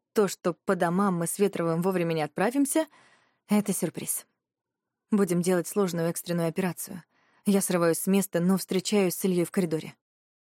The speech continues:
«Полина, не мойся. Твоя смена заканчивается. Собирайся домой», — говорит он тоном, нетерпящим возражений. Меня аж током прошибает. «Я никуда не спешу, я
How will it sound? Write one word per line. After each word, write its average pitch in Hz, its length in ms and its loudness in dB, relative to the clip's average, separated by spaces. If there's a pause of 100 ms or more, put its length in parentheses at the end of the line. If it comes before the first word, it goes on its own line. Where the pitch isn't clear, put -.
(140)
«Полина, 180 280 2
не 160 120 -2
мойся. 143 400 -6 (200)
Твоя 175 220 0
смена 165 260 -2
заканчивается. 156 720 -4
Собирайся 175 440 -2
домой», — 147 340 -10 (840)
говорит 180 360 0
он 160 100 -2
тоном, 180 240 -2
нетерпящим 160 500 -4
возражений. 156 560 -4 (580)
Меня 196 200 4
аж - 80 -6
током 156 260 -2
прошибает. 160 580 -6 (800)
«Я 190 220 2
никуда 196 380 4
не 185 100 4
спешу, 196 460 -2
я 190 300 0